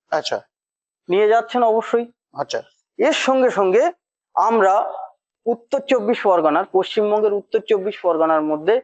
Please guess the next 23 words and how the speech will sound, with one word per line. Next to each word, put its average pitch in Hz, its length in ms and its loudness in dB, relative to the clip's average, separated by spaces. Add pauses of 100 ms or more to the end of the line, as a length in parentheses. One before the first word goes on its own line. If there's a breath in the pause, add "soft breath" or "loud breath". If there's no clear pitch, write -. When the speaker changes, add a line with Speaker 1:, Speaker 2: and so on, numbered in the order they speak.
Speaker 2:
সিএনএফ 208 560 0
আছি। - 300 -2 (220)
Speaker 1:
আচ্ছা। - 260 -4 (680)
Speaker 2:
আমাদের 226 380 2
থেকে 233 260 0
অনেকেই, 208 600 2
আরো 190 280 4
অন্যান্য 180 560 2
ডিলাররা 180 520 2 (280)
আমাদের 175 260 2
থেকে 175 240 0
গাড়ি 165 340 0
কিনে 185 300 0
তারাও 160 300 0
বিক্রি 180 320 -2
করার 170 280 2
চেষ্টা 151 280 -6
করছে, 202 320 0
Speaker 1:
হুম। - 720 -10
Speaker 2:
এবং 208 360 2 (520)
আরো 269 380 2
যারা 220 340 2 (200)
ডিলাররা 208 600 0